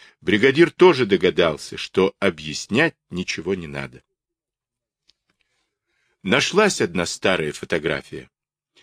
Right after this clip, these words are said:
Отец и мать снимались ещё молодые, и между ними на табурете сидел двухлетний мальчик,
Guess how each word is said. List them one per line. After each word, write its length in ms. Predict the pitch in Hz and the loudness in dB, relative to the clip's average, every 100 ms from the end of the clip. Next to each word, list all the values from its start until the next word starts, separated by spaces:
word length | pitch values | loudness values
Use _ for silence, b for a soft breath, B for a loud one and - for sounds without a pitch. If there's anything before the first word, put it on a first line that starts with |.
| b b b | b b b
Отец 400 | 113 127 190 - | 0 4 2 4
и 20 | 170 | 2
мать 240 | 160 127 | 2 0
снимались 500 | - 120 123 101 - | -2 2 4 2 0
ещё 280 | 104 - 101 | -6 -2 0
молодые, 580 | 98 127 113 92 65 _ _ _ b b b b b | 2 2 2 -2 -2 _ _ _ b b b b b
и 140 | 104 | 0
между 400 | 123 156 117 127 | 4 2 2 0
ними 500 | 143 214 147 85 - _ | 2 4 4 0 -4 _
на 140 | 101 113 | -2 2
табурете 540 | 113 110 160 214 - | 2 2 2 0 -2
сидел 400 | - 98 123 185 | -8 -2 4 4
двухлетний 640 | 120 101 - 139 - 127 | 4 -4 0 -2 -2 -2
мальчик, 600 | 113 90 82 - - _ | 0 2 0 -4 -10 _